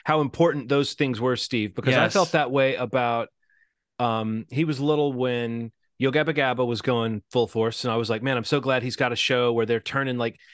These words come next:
Speaker 1: eating your vegetables and being
Speaker 2: Right.
Speaker 1: kind to your friend." They have a song called "Don't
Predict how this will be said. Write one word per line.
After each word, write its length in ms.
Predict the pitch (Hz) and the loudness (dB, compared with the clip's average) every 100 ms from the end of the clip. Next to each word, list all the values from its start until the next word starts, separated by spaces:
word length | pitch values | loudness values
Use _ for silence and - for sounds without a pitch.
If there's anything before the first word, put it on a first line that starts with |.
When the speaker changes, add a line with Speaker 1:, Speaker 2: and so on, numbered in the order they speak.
| - | -14
Speaker 1:
eating 220 | - 143 135 | -4 -2 -2
your 80 | |
vegetables 640 | 117 135 - 131 120 117 101 | 2 0 0 -2 0 0 -2
and 100 | 113 | -2
being 200 | 127 123 | -2 0
Speaker 2:
Right. 160 | 156 147 | 2 2
Speaker 1:
kind 120 | 131 | 2
to 40 | |
your 140 | 131 117 | 0 -2
friend." 420 | - 139 135 120 | 0 2 2 2
They 140 | 127 | 2
have 100 | 139 | 0
a 60 | 131 | 0
song 260 | - 151 147 | 0 0 2
called 220 | 135 110 | -2 2
"Don't 280 | 139 151 | 2 2